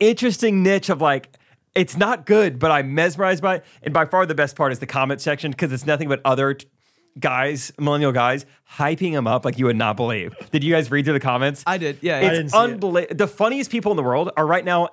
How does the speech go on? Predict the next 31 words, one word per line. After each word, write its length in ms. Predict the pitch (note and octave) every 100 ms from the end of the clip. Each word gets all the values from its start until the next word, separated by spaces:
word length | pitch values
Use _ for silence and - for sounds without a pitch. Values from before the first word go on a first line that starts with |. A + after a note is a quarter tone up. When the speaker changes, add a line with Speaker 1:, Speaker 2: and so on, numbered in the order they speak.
| - _ _
Speaker 1:
uh, 180 | D#3 C#3+ -
in 180 | D#3+
his 160 | E3 C#3+
comment 300 | C#3 A#2 A2
section. 280 | - - -
I 80 | F3+
mean, 120 | G3
I 140 | F#3 A3
don't 100 | B3
know. 120 | F3
There's 180 | F#3+ G#3
Speaker 2:
I 80 | F#3+
Speaker 1:
twenty 180 | A3 G#3+
Speaker 2:
love 80 | G#3+
when 80 | B3+
Speaker 1:
different 180 | A#3 -
Speaker 2:
you 40 |
find 220 | E3+ D#3+
Speaker 1:
comments. 240 | F#3+ E3+ C#3+
Speaker 2:
those, 100 | -
those 180 | - D#3
accounts. 400 | D3+ B2 - -
Speaker 1:
Yes. 400 | C3+ D3+ F3 E3
Speaker 2:
They're, 40 | -
the 60 | E3
comments 480 | F#3+ F#3+ G#3 G3 -
are 240 | D#3+ D#3+
the 160 | D3+ C#3
comedy. 400 | C#3 F#2 D2 - _
Speaker 1:
Yes. 500 | B2 C#3+ D3 G#2+ - _ -
Speaker 2:
Yeah. 200 | A2+